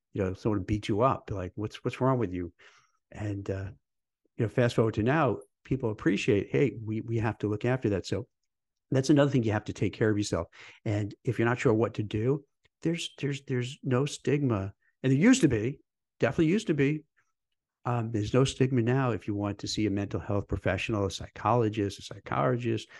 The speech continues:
psychiatrist, whatever, whatever works, just kind of work it through.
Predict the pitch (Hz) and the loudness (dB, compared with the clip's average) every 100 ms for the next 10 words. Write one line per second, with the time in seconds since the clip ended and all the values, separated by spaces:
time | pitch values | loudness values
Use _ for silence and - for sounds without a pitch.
0 | - _ - - 110 123 127 127 117 107 | -20 _ -4 -2 0 0 2 2 2 2
1 | 120 143 175 123 104 _ _ _ 139 165 | 2 2 4 2 0 _ _ _ 2 4
2 | 170 151 185 92 - - _ _ - - | 4 2 0 -2 -8 -20 _ _ -10 -4
3 | 131 110 104 - _ _ _ _ _ 123 | -2 0 -4 -8 _ _ _ _ _ 4
4 | 120 117 120 110 120 135 101 85 | 4 4 0 0 2 4 4 0